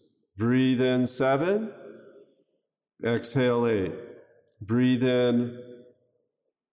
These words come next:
nine, exhale ten. Breathe in one, exhale two.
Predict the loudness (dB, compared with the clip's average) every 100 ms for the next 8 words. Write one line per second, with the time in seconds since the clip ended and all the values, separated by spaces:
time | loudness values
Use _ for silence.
0 | _ _ _ _ -6 -2 0 0 0 0
1 | -2 -4 -12 -16 -20 _ _ _ _ _
2 | _ _ -4 -4 -2 -2 0 0 -2 -2
3 | -2 -2 -4 -8 -12 -20 _ _ _ _
4 | _ _ _ _ _ _ _ _ -4 0
5 | 2 2 0 0 -2 0 -2 -4 -8 -14
6 | -20 -20 _ _ _ _ _ -4 -4 -2
7 | 0 2 0 -2 -2 -2 -4